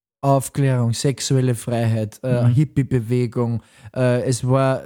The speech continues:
Speaker 1: Amerika war wahnsinnig frustriert mit dem Vietnamkrieg. Es hat eine Gegenbewegung gegeben. Jimi Hendrix, Jim Morrison, Janis Joplin, auch Brian Jones, obwohl er natürlich Brite war.
Speaker 2: Mhm.
Speaker 1: Es waren alles Rebellen.
Speaker 2: Ja.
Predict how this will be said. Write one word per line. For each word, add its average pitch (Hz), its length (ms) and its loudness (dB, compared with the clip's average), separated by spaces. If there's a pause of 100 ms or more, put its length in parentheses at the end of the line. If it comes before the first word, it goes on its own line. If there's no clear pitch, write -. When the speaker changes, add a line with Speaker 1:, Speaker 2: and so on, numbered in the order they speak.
(100)
Speaker 1:
Amerika 135 640 0
war 135 140 0
wahnsinnig 135 540 -2
frustriert 135 440 0
mit 135 120 2
dem 127 120 2
Vietnamkrieg. 127 840 -2
Es 127 160 -6
hat 135 80 -2
eine 135 80 -2
Gegenbewegung 127 680 0
gegeben. 113 420 -4 (460)
Jimi 147 360 2
Hendrix, 123 600 -4
Jim 147 260 0
Morrison, 123 800 -2
Janis 139 420 -2
Joplin, 120 680 -4
auch 131 320 -8 (340)
Brian 131 260 0
Jones, 127 300 0
obwohl 127 240 -2
er 123 80 -2
natürlich 117 360 -6
Brite 131 360 -6
war. 123 180 -4
Speaker 2:
Mhm. 123 360 0
Speaker 1:
Es - 140 -4
waren 143 140 2
alles 160 240 0
Rebellen. 110 520 0
Speaker 2:
Ja. 120 300 0